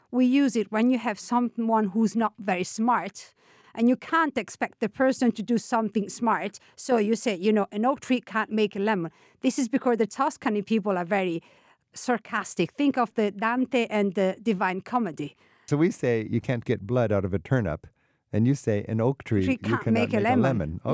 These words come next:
Speaker 2: Okay.
Speaker 1: Uh,
Speaker 2: In Umbria.
Speaker 1: Umbria is people are more quiet. It's like, if you refer to people like cars, it's diesel people.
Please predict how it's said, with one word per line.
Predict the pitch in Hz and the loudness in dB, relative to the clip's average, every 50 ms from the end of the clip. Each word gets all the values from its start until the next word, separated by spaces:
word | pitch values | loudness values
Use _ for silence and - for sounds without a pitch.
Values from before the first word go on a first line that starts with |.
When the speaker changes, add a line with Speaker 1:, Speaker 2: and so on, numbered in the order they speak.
| 202 180 | -2 0
Speaker 2:
Okay. | - 92 82 104 - _ _ _ _ _ _ _ | 0 -2 -2 -4 -6 _ _ _ _ _ _ _
Speaker 1:
Uh, | - 240 233 233 233 233 226 226 233 233 233 - | -2 -2 0 0 2 2 2 2 2 2 2 0
Speaker 2:
In | 143 | 0
Umbria. | 139 135 117 107 82 73 - _ _ _ _ _ - | 0 2 0 0 0 -2 -6 _ _ _ _ _ 0
Speaker 1:
Umbria | 370 381 415 415 370 381 370 349 320 | 2 2 2 2 2 2 2 2 2
is | 302 294 - | 2 0 -2
people | - - 359 359 - 330 302 | 0 2 2 2 2 2 2
are | 269 254 | 2 2
more | 233 226 269 294 311 330 | 2 2 2 2 0 0
quiet. | - - - 240 202 180 170 160 160 202 208 - - - | -4 -4 -2 0 0 0 0 -2 -4 -4 -6 -8 -6 -4
It's | - 226 - | -4 -4 -2
like, | 277 262 247 254 - - _ _ _ _ _ - | 0 -2 -2 -2 -4 -8 _ _ _ _ _ 0
if | 285 233 - - | 0 2 4 4
you | 320 320 294 | 2 2 2
refer | 294 285 - - 302 285 294 | 0 -2 -2 0 2 2 2
to | 285 - - 277 | 2 0 0 0
people | - - 302 285 - 254 247 | 2 2 0 0 0 0 0
like | 233 220 214 208 | 2 0 -2 -4
cars, | - - 262 220 175 180 - | -6 -4 -4 -2 -2 -2 -2
it's | 208 190 - - - 247 | -4 -4 -4 -6 -10 -2
diesel | 180 262 269 240 - - 170 160 | 2 4 4 4 2 -2 -4 -6
people. | - - 180 156 - 170 156 156 - | -4 -4 -6 -6 -6 -8 -14 -14 -18